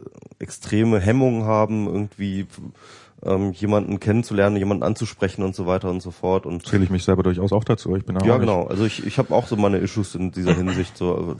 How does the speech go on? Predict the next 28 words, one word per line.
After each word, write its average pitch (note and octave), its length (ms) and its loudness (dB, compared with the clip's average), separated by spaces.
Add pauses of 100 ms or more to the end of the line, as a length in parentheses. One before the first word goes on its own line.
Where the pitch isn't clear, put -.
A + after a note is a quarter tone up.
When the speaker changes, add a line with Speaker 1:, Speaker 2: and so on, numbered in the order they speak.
(100)
Speaker 1:
wobei F2 300 -2
es G2 180 -2
halt F2+ 140 0
mittlerweile F2 460 -2
geht. F2+ 280 -4 (580)
Ähm, F2 300 0
aber, F2+ 480 2 (420)
ähm, - 140 -14 (360)
ja. F2 380 0 (1040)
Ja, E2+ 180 2
aber A2+ 100 -2
ich D3 120 -6
glaube, D#3+ 200 2
es, C#3 120 -2
ich A#2 220 -4
glaube C3 240 0
tatsächlich, A#2+ 640 -2
ich - 160 -8
finde, D3 340 4
ich - 140 -4
finde C3 160 -4
tatsächlich A2+ 680 -2
diesen, A2 280 -2
diesen G2+ 320 0
Raum G2 500 2
zu - 140 -6
lassen, F2 580 -4 (100)
immer G2+ 440 4